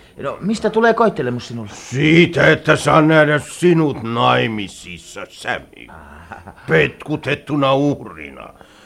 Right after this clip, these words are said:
Speaker 2: joka viattomasti ajattelee, että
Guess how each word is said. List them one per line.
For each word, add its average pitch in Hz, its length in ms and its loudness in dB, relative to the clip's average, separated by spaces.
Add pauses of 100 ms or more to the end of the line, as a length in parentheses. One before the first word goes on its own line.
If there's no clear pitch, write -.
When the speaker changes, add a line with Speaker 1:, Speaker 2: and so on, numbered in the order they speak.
Speaker 2:
joka 135 360 -2
viattomasti 135 840 -2
ajattelee, 110 580 -6
että 92 280 -14